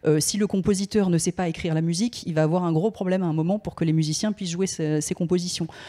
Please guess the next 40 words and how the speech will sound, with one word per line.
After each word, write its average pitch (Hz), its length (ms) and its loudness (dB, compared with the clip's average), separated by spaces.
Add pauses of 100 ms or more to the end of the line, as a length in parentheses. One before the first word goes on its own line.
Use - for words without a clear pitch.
(200)
Donc 180 200 0
évidemment, 185 560 2
la 165 100 0
formation 175 420 0
classique 170 480 -2
reste, 180 560 2
euh, 143 500 2
un 147 60 0
peu 202 140 0
la 196 100 4
voie 165 160 0
royale, 165 480 2 (380)
euh, 147 360 0
et 190 240 2
ça, 214 380 0
et 180 140 2
l'utilisation 170 560 -2
d'un 160 120 -2
instrument. 165 420 -4 (360)
Euh, 143 720 0 (180)
ça, 170 180 -6
c'est 170 140 -8
le, 151 120 -4
le 165 180 0
clavier 196 280 0
étant 196 160 0
recommandé, 180 400 2
c'est - 180 -4
la, 143 180 -2
la 147 200 -2
note 170 260 -2
de 165 100 0
mon 165 120 -2
sound 170 200 -4
designer 160 380 -4
qui - 140 -12
m'a 151 80 -4
dit : « 151 140 -6
Non, 156 100 -4
mais 135 280 -6